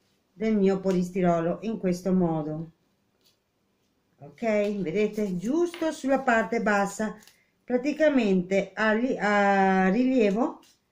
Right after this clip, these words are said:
della parte piatta che c'è, eh, al di sotto del polistirolo praticamente. Comunque,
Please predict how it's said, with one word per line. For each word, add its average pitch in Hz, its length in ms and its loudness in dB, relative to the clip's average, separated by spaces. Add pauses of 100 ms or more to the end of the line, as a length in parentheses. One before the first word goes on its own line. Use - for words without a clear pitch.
(440)
della 254 340 4
parte 233 460 -2
piatta 180 440 -4
che 381 180 -6
c'è, 170 380 -2
eh, 214 800 0
al 220 180 -2
di 285 100 -6
sotto 196 400 -4
del 180 100 0
polistirolo 156 720 -8
praticamente. 151 960 -10 (1400)
Comunque, 254 800 2